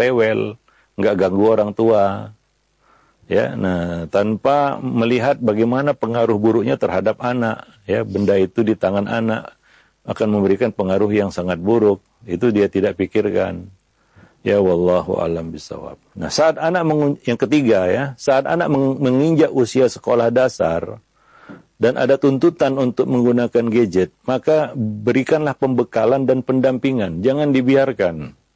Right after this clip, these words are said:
Ya, harus di, eh, kita katakan diberi pembekalan, pendampingan, pengarahan, diawasi.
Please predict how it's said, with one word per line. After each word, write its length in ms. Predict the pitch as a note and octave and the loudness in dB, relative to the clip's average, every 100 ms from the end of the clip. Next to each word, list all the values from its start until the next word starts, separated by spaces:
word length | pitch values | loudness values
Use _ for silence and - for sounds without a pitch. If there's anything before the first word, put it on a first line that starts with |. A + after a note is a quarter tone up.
| _ - - - | _ -20 -20 -2
Ya, 160 | G#2+ A#2+ | 0 2
harus 240 | B2+ C3 | 2 -2
di, 480 | A2 A2+ B2 A#2 A2 | 0 2 4 4 2
eh, 520 | G#2 G#2+ A2 G#2+ G#2 G2 | 0 0 2 4 2 2
kita 240 | G#2 G2+ | 0 0
katakan 800 | G2+ G#2 G#2+ B2+ B2+ A#2 A2+ A2 - - | 0 0 -2 0 -2 0 -2 -4 -10 -14
diberi 560 | C3 G#2+ G#2 A2 B2 B2+ | -2 0 2 2 2 2
pembekalan, 880 | B2 B2 B2+ C#3 C3+ B2 G2+ E2+ F2+ | 0 0 0 0 0 0 -2 -6 -6
pendampingan, 960 | - A2 A#2 A#2 C3 B2 G2 E2+ E2 - _ _ _ | -2 0 0 0 0 0 -2 -6 -12 -20 _ _ _
pengarahan, 880 | - A#2 B2+ C3+ C3+ G#2+ G2+ E2+ - E2 _ _ | -4 0 2 2 2 0 -4 -4 -12 -20 _ _
diawasi. 880 | - C3+ C#3 D3+ D#3+ - C3 G2+ F2 | -2 2 4 4 4 0 -2 -2 -6